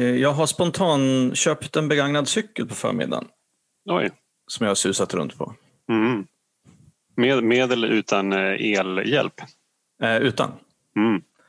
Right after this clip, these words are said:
Speaker 1: Jag köper bara, eh, billiga begagnade cyklar, för de blir ändå stulna.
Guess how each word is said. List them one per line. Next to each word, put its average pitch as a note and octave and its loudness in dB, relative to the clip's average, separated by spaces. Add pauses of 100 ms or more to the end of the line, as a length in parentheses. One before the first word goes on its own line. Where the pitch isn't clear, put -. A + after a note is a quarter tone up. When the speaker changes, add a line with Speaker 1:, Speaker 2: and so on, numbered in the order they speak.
(100)
Speaker 1:
Jag A#2+ -2
köper C#3 0
bara, G#2+ 2
eh, G#2 0 (120)
billiga A2 0
begagnade G2+ 0
cyklar, G#2 -2
för G2 -2
de F#2+ -2
blir G#2 -2
ändå F#2+ -2
stulna. G2+ -6